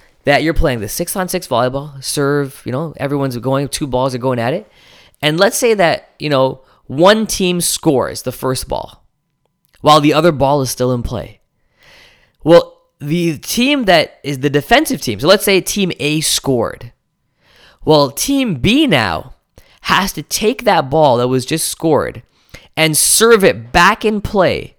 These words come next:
before that second ball t-, touches the ground.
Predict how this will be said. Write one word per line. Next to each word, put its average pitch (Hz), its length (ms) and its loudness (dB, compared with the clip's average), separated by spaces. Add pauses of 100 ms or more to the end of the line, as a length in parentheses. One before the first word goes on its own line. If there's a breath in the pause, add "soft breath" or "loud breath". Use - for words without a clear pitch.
(400 soft breath)
before 202 440 6
that 190 220 2
second 240 460 0
ball 151 400 4
t-, - 260 -6
touches 170 380 0
the 127 80 -2
ground. 135 480 -2